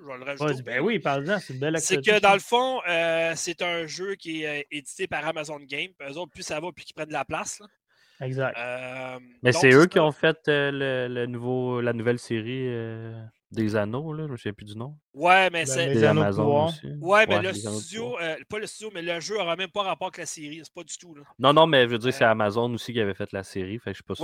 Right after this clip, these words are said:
Speaker 3: surpris que
Speaker 1: mais,
Speaker 3: ça soit
Speaker 1: ouais, mais
Speaker 3: Amazon.
Speaker 1: Amazon Game sont en train de, de, de, de se positionner comme étant un, un, un des
Speaker 3: Un
Speaker 1: grands
Speaker 3: gros
Speaker 1: dans,
Speaker 3: joueur.
Speaker 1: dans le marché du jeu vidéo, là, présentement. Ça va être un jeu triple A, euh, sur P C et console, OK ? Ça va être basé sur la littérature de Tolkien.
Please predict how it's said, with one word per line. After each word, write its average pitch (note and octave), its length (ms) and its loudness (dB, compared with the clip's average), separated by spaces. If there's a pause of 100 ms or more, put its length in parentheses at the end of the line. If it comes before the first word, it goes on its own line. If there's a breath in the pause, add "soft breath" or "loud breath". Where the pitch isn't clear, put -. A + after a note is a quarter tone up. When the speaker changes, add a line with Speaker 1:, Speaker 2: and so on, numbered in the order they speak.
(140)
Speaker 3:
surpris F3+ 160 -4
que D3+ 60 -16
Speaker 1:
mais, C3+ 60 -10
Speaker 3:
ça - 40 -12
soit D#3 160 -4
Speaker 1:
ouais, F3 80 0
mais - 80 -8
Speaker 3:
Amazon. D#3 340 -6
Speaker 1:
Amazon D#3+ 40 -10
Game E3 260 -8
sont C#3 160 -18
en C3+ 80 -10
train D#3 160 -16
de, D#3 80 -16 (160)
de, B2+ 240 -20
de, A#2+ 160 -20
de B2 80 -20
se - 80 -20
positionner C#3+ 580 -12
comme B2+ 240 -14
étant B2 220 -12
un, A#2+ 460 -12 (520)
un, C#3 280 -16
un - 20 -10
des C#3 220 -10
Speaker 3:
Un G2+ 40 -6
Speaker 1:
grands - 200 -4
Speaker 3:
gros C#3 80 -6
Speaker 1:
dans, B2 80 -10
Speaker 3:
joueur. A#2+ 180 -14
Speaker 1:
dans A#2 80 -18
le A2+ 60 -20
marché A#2+ 280 -18
du B2 120 -20
jeu B2 60 -16
vidéo, C3 340 -16
là, D3+ 120 -16
présentement. C3+ 380 -14 (540 loud breath)
Ça F#3 120 0
va G#3+ 80 6
être B3 100 0
un A3+ 100 0
jeu G#3+ 160 -4
triple G#3+ 320 -2
A, F#3 320 2 (260)
euh, C#3+ 300 -6
sur - 200 -12
P F3+ 200 0
C A3+ 120 -6
et G#3 40 -10
console, F3+ 580 -12 (180)
OK ? B2 160 -16 (680 soft breath)
Ça E3+ 200 0
va F#3+ 100 4
être E3 100 0
basé G#3 360 4
sur F#3 160 -6
la E3+ 80 2
littérature F#3 600 -4
de E3+ 140 -10
Tolkien. D#3+ 560 -10